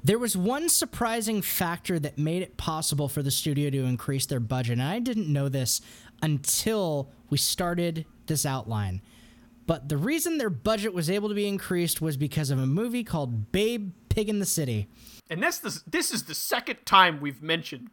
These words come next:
Speaker 2: Babe, Pig in the City on this podcast,
Speaker 1: Yes,
Speaker 2: I'll have
Speaker 1: it
Speaker 2: you
Speaker 1: is.
Speaker 2: know.
Speaker 1: I lo-, I love Babe, though. I like
Speaker 2: Two
Speaker 1: the
Speaker 2: times too many.
Speaker 1: Yeah. The Babe sequel was a massive flop at the box office, making just eight point five million when it opened on Thanksgiving weekend,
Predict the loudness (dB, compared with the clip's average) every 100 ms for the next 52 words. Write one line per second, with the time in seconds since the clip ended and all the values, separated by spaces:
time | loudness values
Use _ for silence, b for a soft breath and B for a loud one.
0 | 0 2 2 -4 0 0 0 -6 -4 -2
1 | -2 -4 -8 -12 -4 0 0 -2 -2 0
2 | 0 2 2 2 0 -2 -2 -4 -10 -20
3 | B B B -2 -2 -2 -2 0 -2 -2
4 | -4 -4 -4 -4 -6 -6 -2 -2 -2 2
5 | 2 4 4 4 0 -4 -4 -2 -6 -8
6 | -10 -10 B B B B 2 4 2 0
7 | 0 0 0 0 0 0 0 0 -2 0
8 | 0 0 0 0 -2 -4 -4 -2 -2 -2
9 | -2 -2 0 -2 0 -2 0 0 -2 -2
10 | -4 -2 -4 -2 0 2 2 2 2 2
11 | 2 0 0 0 0 -2 -2 -2 -2 -4
12 | -4 -4 -4 -4 -4